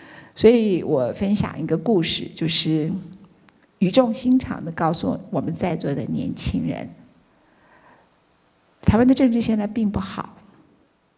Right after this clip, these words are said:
可能有些人不错，大多数的人以个人的权利为他一切的目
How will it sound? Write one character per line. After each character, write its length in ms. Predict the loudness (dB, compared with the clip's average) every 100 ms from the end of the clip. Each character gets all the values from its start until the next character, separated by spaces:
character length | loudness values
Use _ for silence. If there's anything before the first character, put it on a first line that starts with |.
| _ _ _ _ _ _ 2
可 120 | 4
能 120 | 6
有 160 | 4 0
些 160 | -2
人 180 | -2 -4
不 120 | -6
错， 420 | -2 0 0 -4 -16 -20 -20 _ _ _ _ _ _ _ _
大 160 | -2 0
多 160 | 0
数 220 | 0 -2
的 100 | -4
人 200 | -4 -6 -8 -14 -18 -8
以 100 | -8 0
个 140 | 0 0
人 180 | -2
的 80 | -6
权 480 | -4 2 2 2 -2
利 320 | -4 -4 -10 -20 -20 _ _ _ _ _
为 140 | -8
他 200 | -8 -12 -10
一 60 | -4
切 280 | -2 -2 -4
的 100 | -8
目 180 | -8